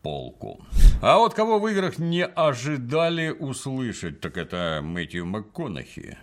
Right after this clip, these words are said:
Голос Матвея внезапно прозвучал в трейлере научно-фантастической Р П Г Exodus, которую клепают бывшие сотрудники BioWare. В две тысячи двадцатом году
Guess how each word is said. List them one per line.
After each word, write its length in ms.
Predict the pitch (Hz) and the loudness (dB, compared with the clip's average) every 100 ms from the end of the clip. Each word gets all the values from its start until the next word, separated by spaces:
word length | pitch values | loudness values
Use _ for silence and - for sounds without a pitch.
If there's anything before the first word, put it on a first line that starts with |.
| - - | -16 -8
Голос 360 | 107 214 196 | -4 -2 -2
Матвея 600 | 143 139 90 87 87 98 113 | -4 -6 -6 -6 -6 -8 -8
внезапно 680 | 98 180 180 151 165 160 | -6 -4 -2 -2 -2 -4
прозвучал 580 | 139 139 123 131 147 135 | -8 -8 -8 -6 -4 -4
в 80 | - | -6
трейлере 560 | - 147 165 143 147 131 | -6 -4 -4 -4 -4 -4
научно-фантастической 1800 | 113 123 127 151 139 139 - 139 131 - 120 - - 127 - - 107 - | -2 -2 -4 -8 -6 -8 -6 -8 -8 -4 -6 -6 -10 -8 -8 -6 -8 -6
Р 160 | 123 95 | -6 -6
П 220 | - 107 | -6 -6
Г 340 | 113 135 127 - | -4 -4 -6 -8
Exodus, 840 | 92 - - 143 139 101 69 - - - - - | -8 -6 -4 -2 -2 -4 -8 -12 -12 -12 -12 -8
которую 520 | - 156 185 190 165 151 | -2 -2 0 -2 -2 -4
клепают 720 | 147 143 - 143 139 120 - - | -6 -6 -2 0 0 -4 -10 -8
бывшие 460 | 101 208 - 143 | -4 -4 -4 -6
сотрудники 680 | - 101 - 104 95 92 78 | -4 -6 -4 -6 -4 -6 -6
BioWare. 1160 | 90 76 92 107 85 80 76 76 69 65 58 - - - - - | -8 -4 -2 0 0 -2 -6 -4 -2 -2 -4 -8 -18 -18 -16 -10
В 60 | |
две 120 | 85 131 | -6 -4
тысячи 280 | 220 - | -6 -6
двадцатом 580 | 127 107 107 165 151 123 | -4 -6 -4 -6 -6 -6
году 560 | 101 98 87 87 87 | -4 -6 -6 -8 -8